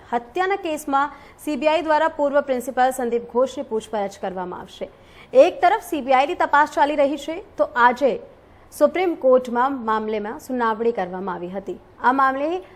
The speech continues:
ભારતના અનેક જિલ્લામાં સ્વાસ્થ્ય કર્મીઓ દ્વારા વિરોધ પ્રદર્શન કરવામાં આવી રહ્યા છે. સુનાવણી દરમિયાન સુપ્રીમ કોર્ટે પીડિતાની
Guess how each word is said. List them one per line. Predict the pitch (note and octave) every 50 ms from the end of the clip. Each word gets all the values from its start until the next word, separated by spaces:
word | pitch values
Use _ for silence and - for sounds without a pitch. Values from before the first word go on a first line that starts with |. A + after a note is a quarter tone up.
| - -
ભારતના | G#3 A#3 B3 B3 C4 C#4+ E4 E4 - D#4 D#4 D#4+
અનેક | - A#3+ C4 C#4 D#4 F#4 F#4 F#4+
જિલ્લામાં | F4+ - E4+ E4+ D#4 D4 C#4 A#3+ G#3 G3+ G3+ A3 B3
સ્વાસ્થ્ય | A#3+ - - B3+ A#3 A#3+ A#3+ A#3+ - C4
કર્મીઓ | B3+ - A#3 A3+ A3 A3 G#3+ G#3+ G3+ G#3+ G#3+
દ્વારા | G3+ G#3 G3+ G#3 A#3+ C4
વિરોધ | A#3+ G#3+ A3 G#3 G#3+ B3 C#4+
પ્રદર્શન | C#4 B3+ A#3 G#3 G#3 G#3+ G#3+ - E4 D#4+ D4
કરવામાં | D4+ D4 C4+ C4 A#3 G#3+ G3+ G3 F#3+
આવી | F3+ F#3+ F#3+
રહ્યા | F#3+ F#3+ F3+ F#3
છે. | F#3 - - G3+ - - - - - - - - - -
સુનાવણી | D#4 D#4 D#4+ D#4 E4 E4 G4+ A4
દરમિયાન | G4 G4+ F#4 D#4+ F#4 F#4 G4+ G#4+
સુપ્રીમ | G4 G4+ - - E4 E4+ E4
કોર્ટે | D#4+ D#4+ D#4+ E4 D#4+ E4+ F4+ F#4 G4 A4+
પીડિતાની | - - - B3+ C4 C4 D4 C#4+ E4 D#4 D#4 - D#4+